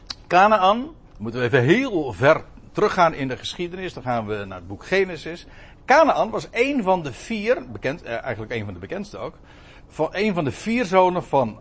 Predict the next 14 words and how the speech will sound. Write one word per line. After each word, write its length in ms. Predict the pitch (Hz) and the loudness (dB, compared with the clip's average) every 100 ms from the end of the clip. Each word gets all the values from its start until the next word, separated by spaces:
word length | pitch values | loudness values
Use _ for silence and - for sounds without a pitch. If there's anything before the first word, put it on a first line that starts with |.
| - | -14
Gam. 580 | - 147 135 226 339 - - - - | -2 4 4 2 -6 -16 -20 -20 -8
En 240 | 156 165 - | -8 -8 -12
van 280 | - 147 | -6 -6
wie 220 | 135 165 127 | -4 -8 -8
ook 280 | 120 - - | -10 -10 -20
gelezen, 500 | - 107 147 208 - - - - - - | -12 -6 -2 -2 -4 -14 -20 -20 -20 -14
van 180 | - 127 | -10 -8
wie 140 | 135 | -6
we 60 | 107 | -4
lezen 300 | 165 147 139 | -2 -4 -8
dat 100 | 123 | -8
hij 220 | 123 127 | -8 -8
vervloekt 420 | - - 180 - | -12 -14 -12 -12
werd. 280 | 101 - - | -14 -16 -20